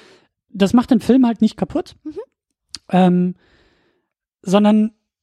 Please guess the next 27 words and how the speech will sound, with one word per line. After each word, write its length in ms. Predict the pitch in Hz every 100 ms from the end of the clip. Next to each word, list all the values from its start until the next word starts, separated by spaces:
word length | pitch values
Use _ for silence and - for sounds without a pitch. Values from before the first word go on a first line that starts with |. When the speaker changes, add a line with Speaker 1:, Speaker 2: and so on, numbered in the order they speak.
| _ -
Speaker 1:
jetzt 380 | 175 220 - 262
in 60 |
der 120 | 226
Wiederholungssichtung 760 | 208 190 226 247 - 233 220 196
habe 140 | 196 190
ich 140 | 208
eben 220 | 202 190
eine 100 | 185
ganz 180 | 185 180
andere 320 | 180 196 180
Bedeutungsebene 800 | 170 175 190 156 - 165 147 151
auch 80 | 139
in 80 | 120
dem 100 | 147
ganzen 260 | 190 185
Speaker 2:
Mhm. 40 | 160
Speaker 1:
Ding 120 | 151
gesehen. 240 | 147 170
Ich 100 | 180
dachte 260 | 240 - 220
halt 120 | 180
wirklich 240 | 220 220
bei 80 | -
der 140 | 185 190
ersten 260 | 220 -
Sichtung, 300 | 185 - 196
okay, 300 | 175 - 202